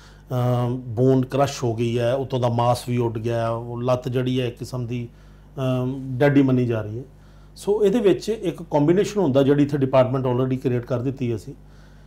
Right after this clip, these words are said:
ਕਿ, ਅ, ਇਹਦੇ ਵਿੱਚ ਜਿਹੜੇ ਮਾਈਕਰੋਵੈਸਕੂਲਰ ਸਰਜਨ ਨੇ,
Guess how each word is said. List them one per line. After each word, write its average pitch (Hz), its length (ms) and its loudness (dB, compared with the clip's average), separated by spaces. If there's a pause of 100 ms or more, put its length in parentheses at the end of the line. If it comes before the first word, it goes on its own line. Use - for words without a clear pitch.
(160)
ਕਿ, 156 440 4
ਅ, 143 760 0
ਇਹਦੇ 151 140 0
ਵਿੱਚ 147 300 2 (460)
ਜਿਹੜੇ 131 220 0
ਮਾਈਕਰੋਵੈਸਕੂਲਰ 135 720 2
ਸਰਜਨ 127 380 0
ਨੇ, 180 180 -6